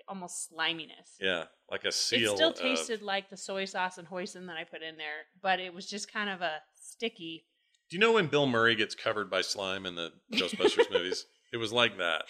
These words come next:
Speaker 2: where he's just kinda
Speaker 1: For your
Speaker 2: digging
Speaker 1: mouth?
Speaker 2: out of it.
Speaker 1: <laughs> You're, you're swimming around and all
Speaker 2: Yeah.
Speaker 1: that
Speaker 2: And it was a bummer
Speaker 1: dinner?
Speaker 2: because I love stir fry and it,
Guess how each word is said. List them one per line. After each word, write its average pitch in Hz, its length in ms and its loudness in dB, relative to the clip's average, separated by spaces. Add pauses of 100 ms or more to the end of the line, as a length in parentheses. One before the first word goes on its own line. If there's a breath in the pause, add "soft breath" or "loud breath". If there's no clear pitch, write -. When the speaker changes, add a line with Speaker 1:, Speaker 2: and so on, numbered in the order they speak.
Speaker 2:
where 113 80 0
he's 110 100 -2
just 120 160 -4
kinda 127 140 0
Speaker 1:
For - 60 4
your 262 80 4
Speaker 2:
digging 120 160 8
Speaker 1:
mouth? 104 220 8
Speaker 2:
out 104 160 4
of 104 120 -2
it. 110 140 4
Speaker 1:
<laughs> - 100 4
You're, - 100 12 (1040 loud breath)
you're 240 80 -10
swimming 220 340 4
around 208 320 8
and 202 120 -2
all 196 100 4
Speaker 2:
Yeah. 202 100 4
Speaker 1:
that 196 280 2 (200)
Speaker 2:
And 123 100 2
it 131 80 4
was 123 140 2
a 127 60 0
bummer 151 280 6
Speaker 1:
dinner? 226 140 10
Speaker 2:
because 113 140 6
I 113 80 8
love 113 280 8
stir 120 220 2
fry 104 280 6
and 92 100 2
it, 92 120 -2